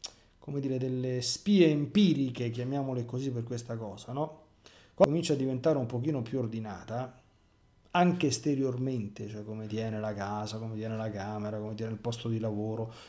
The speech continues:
come tiene la propria persona, è più contenta. Io non ho conosciuto fino a neanche una persona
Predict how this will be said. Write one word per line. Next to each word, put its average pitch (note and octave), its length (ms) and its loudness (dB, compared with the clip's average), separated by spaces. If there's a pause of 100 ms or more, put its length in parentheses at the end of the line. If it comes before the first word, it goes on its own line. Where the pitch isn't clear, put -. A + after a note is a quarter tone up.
(120)
come D#3 200 6
tiene F3+ 160 12
la E3 100 12
propria D#3+ 220 12
persona, A2+ 680 0 (460)
è G#3+ 140 6
più G#3+ 140 4
contenta. A3+ 680 12 (2250)
Io A3+ 140 12
non G#3+ 100 10
ho E3+ 80 10
conosciuto E3+ 420 6
fino E3+ 200 6
a E3 60 4
neanche G3+ 300 4
una E3 100 6
persona C3 500 -2